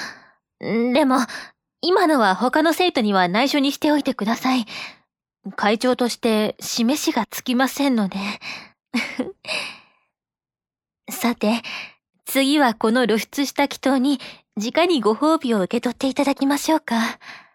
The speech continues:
川越しでは味わえなかった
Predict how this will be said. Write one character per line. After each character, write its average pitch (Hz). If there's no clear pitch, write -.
川 196
越 196
し 220
で 220
は 180
味 202
わ 240
え 240
な 226
か 202
っ -
た -